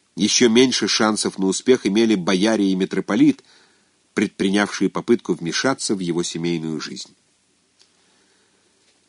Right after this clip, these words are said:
Тринадцатого октября тысяча пятьсот восемьдесят шестого года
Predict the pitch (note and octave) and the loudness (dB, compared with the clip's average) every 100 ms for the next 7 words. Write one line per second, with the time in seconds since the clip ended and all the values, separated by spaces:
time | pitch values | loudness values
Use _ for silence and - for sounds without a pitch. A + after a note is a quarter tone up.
0 | _ A#2+ C#3 F#3+ - - E3+ E3 - C#3+ | _ 4 6 4 2 2 4 4 4 6
1 | B2+ F2+ - - C3+ - B2+ A2+ - A#2+ | 6 4 -2 0 0 2 0 -2 0 0
2 | F#2+ A#2 - G#2 - G2 - A2+ F#2+ F#2 | 2 0 0 -4 -4 -4 0 2 2 4
3 | C3 D#2+ | 2 2